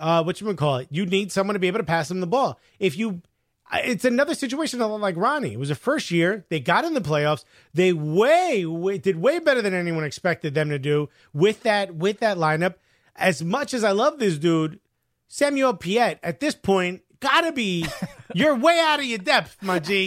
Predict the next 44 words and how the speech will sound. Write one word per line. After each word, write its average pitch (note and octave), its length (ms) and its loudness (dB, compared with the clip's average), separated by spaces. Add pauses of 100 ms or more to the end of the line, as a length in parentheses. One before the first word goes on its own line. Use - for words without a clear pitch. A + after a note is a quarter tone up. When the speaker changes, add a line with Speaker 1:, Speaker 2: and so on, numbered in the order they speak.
Speaker 1:
You G#3 120 -2
know A#3 80 2
what - 80 0
I C4 100 0
mean? C#4 260 -4
Speaker 2:
I D4 120 -2
don't E4+ 180 -6
know. C#4 160 -2
Speaker 1:
Get F4 120 4
a E4+ 40 4
Speaker 2:
I, D#4+ 60 -2
Speaker 1:
job E4 260 4
with D#4+ 100 -8
the D4+ 60 -4
Speaker 2:
he, F#4 100 -4
Speaker 1:
club. C4 380 2
Speaker 2:
to B3 100 -4
me, D4 360 -4
he's C4+ 180 -4
one B3+ 180 -2
of A#3+ 60 -4
the A3+ 80 -4
more G#3 240 -4
reliable D3+ 500 -2
dudes. A#2 300 -6
Like, A#2+ 180 -8
the D3 80 -6
guy F#3+ 180 -4
doesn't A3 180 6
Speaker 1:
Reliable, E4 480 2
yes, C#4+ 380 0
but F#3+ 240 -12
he's B3 260 -4
not, D#4+ 300 0
and C4+ 100 -6
that's F4 140 -4
the F4 60 -4
thing. E4+ 220 -2
Like, F#3 180 0
he's G3+ 140 -2
a G#3+ 80 2
very B3+ 360 -2
consistent G3 680 -2
player, G#3 320 0